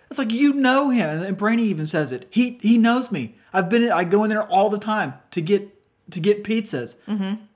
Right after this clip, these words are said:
Speaker 1: He, he knows me, but this thing stopped working. He, now he knows I'm an alien,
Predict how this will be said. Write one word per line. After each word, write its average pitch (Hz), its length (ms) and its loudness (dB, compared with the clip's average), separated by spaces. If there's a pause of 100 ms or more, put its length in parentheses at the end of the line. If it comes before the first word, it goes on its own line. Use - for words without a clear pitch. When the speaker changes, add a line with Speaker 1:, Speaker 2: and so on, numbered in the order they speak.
Speaker 1:
He, 226 180 4 (160)
he 214 220 2
knows 226 340 2
me, 139 240 -6 (120)
but 170 200 -6 (260)
this 180 280 -4
thing 202 480 0
stopped 180 400 -2
working. 180 500 -2 (160)
He, 156 140 -4
now 175 220 -2
he 185 60 -6
knows 180 220 -6
I'm 165 160 -4
an 156 100 -8
alien, 156 400 -8